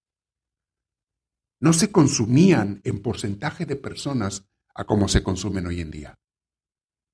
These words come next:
Y no había el número de muertos por drogadicción y de personas afectadas.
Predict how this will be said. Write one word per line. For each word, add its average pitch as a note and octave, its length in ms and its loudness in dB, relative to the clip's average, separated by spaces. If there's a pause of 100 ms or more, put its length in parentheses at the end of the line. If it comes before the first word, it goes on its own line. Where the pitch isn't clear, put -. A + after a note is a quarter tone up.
(640)
Y D#3 140 4
no E3 180 6
había F#3+ 280 4
el C3+ 180 4
número E3 400 4
de A2 100 -4
muertos A2 720 0
por G2 220 -8
drogadicción F#2+ 800 -8 (640)
y G#2 80 -6
de G#2+ 80 4
personas A#2 480 0
afectadas. G#2 800 -8